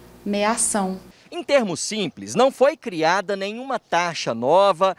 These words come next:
Speaker 2: ou qualquer aumento na alíquota do que já era cobrado. A mudança agora é o seguinte: cobra-se pelos serviços no todo. Antes não cobrava a parte do meeiro. Quem é o meeiro? É a pessoa que ficou viva,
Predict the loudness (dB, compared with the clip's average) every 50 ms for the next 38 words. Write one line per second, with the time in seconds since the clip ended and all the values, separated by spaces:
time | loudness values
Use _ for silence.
0 | _ _ -4 0 2 4 4 2 2 -2 -2 -2 -2 0 0 0 2 0 -2 -4
1 | -8 -10 -10 -10 -10 -12 -10 -6 -4 -2 -2 -2 -2 -4 -6 -8 -10 -8 -6 -6
2 | -6 -2 -2 -2 -2 -2 -4 _ _ _ _ -8 -8 -8 -6 -6 -6 -2 0 2
3 | 2 2 2 0 -2 -2 -4 -4 -4 -4 -6 -8 -8 -12 -18 -20 -20 _ _ _
4 | _ -10 -4 -2 -2 0 2 2 2 2 2 0 -2 -2 0 0 0 2 2 0
5 | -2 -2 _ -4 -4 -4 -6 -8 -12 -12 -12 -12 -12 -12 -12 -14 -14 -16 -16 _
6 | _ _ _ _ _ _ 0 2 2 4 2 2 0 -2 -4 -6 -10 -4 -2 -2
7 | -2 -2 -4 -4 -2 -2 -2 -2 -4 -4 -2 -2 -2 -2 -4 -6 -8 -8 -10 -12
8 | -14 -20 -20 _ -6 -4 -2 -2 -4 -4 _ 2 4 4 4 4 0 -4 -12 -20
9 | -20 _ _ _ _ _ _ _ _ 2 2 2 2 0 -4 -8 -8 -6 -4 -4
10 | -4 0 0 0 2 2 4 4 4 2 2 -2 -4 -4 -6 -8 -4 _ -2 -2
11 | -2 -2 -6 -8 -12 -12 -10 -10 -8 -4 0 2 2 4 6 6 4 4 2 0
12 | -4 -8 -16 -20 _ _ _ _ _ -8 -6 -2 0 2 2 2 2 0 0 2
13 | 2 2 2 2 2 0 -2 -4 -4 -4 -6 -6 -6 -8 -14 -12 -6 -2 -2 -2
14 | -2 -4 -6 -4 -4 -4 -2 -2 -4 -4 -4